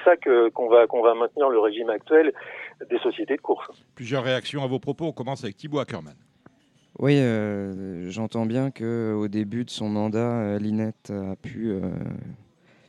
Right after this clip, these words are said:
Speaker 3: donner l'impression d'être à l'écoute des turfistes. Maintenant, euh, tu parlais de la, du salaire et de sa part variable. Je pense que c'est surtout la part variable qui, euh, qui fait grincer des dents et qui a fait grincer
Speaker 2: Le
Speaker 3: des
Speaker 2: bonus,
Speaker 3: dents.
Speaker 2: le bonus.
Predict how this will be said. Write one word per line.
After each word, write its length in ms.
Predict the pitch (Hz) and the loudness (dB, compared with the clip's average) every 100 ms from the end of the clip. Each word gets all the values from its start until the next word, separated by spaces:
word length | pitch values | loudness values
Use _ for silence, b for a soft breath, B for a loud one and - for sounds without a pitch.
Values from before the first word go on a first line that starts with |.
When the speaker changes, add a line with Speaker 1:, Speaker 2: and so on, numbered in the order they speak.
| - | -12
Speaker 3:
donner 260 | 98 123 139 | 0 4 6
l'impression 540 | 147 - 143 - 151 | 6 2 -2 -2 -2
d'être 220 | 139 120 | 0 0
à 60 | 127 | 0
l'écoute 240 | 123 135 | -2 -2
des 100 | 120 | -2
turfistes. 440 | 117 117 - 165 - | -2 -2 -4 -6 -2
Maintenant, 560 | 123 110 131 143 139 | -4 -2 -2 0 0
euh, 140 | 117 107 | 0 -2
tu 140 | - | -6
parlais 320 | - 107 117 | -8 -6 -4
de 80 | 110 | -4
la, 300 | 107 101 98 | -4 -4 -6
du 140 | 92 101 | -10 -12
salaire 400 | - 113 120 113 b b b b b b b b b - | -6 -4 -4 -6 b b b b b b b b b -10
et 320 | 98 98 92 | -6 -6 -6
de 180 | 92 98 | -8 -8
sa 180 | - 107 | -4 0
part 200 | 131 120 | 0 2
variable. 360 | 127 135 117 | 0 2 0
Je 60 | - | -2
pense 160 | 127 | -4
que 100 | - | -4
c'est 220 | 110 - 104 | -4 -6 -6
surtout 340 | - 101 - | -8 -10 -6
la 100 | 110 | -4
part 220 | - 107 | -4 -4
variable 380 | 110 123 117 104 | -4 -4 -4 -6
qui, 260 | - 104 101 | -10 -8 -6
euh, 140 | 95 | -8
qui 180 | 87 - | -12 -14
fait 180 | - 110 | -8 -6
grincer 360 | 101 104 - | -4 -6 -6
des 120 | 107 | -6
dents 140 | 113 120 | -4 -4
et 40 | |
qui 140 | - 107 | -4 -6
a 40 | |
fait 180 | - 135 | -2 -2
grincer 300 | 117 117 120 | 0 0 0
Speaker 2:
Le 60 | 123 | 2
Speaker 3:
des 60 | |
Speaker 2:
bonus, 380 | 254 - 156 165 | 4 6 4 4
Speaker 3:
dents. 120 | 127 | 0
Speaker 2:
le 160 | 107 127 | 2 0
bonus. 680 | 131 196 208 262 185 - | 6 6 6 0 -2 -4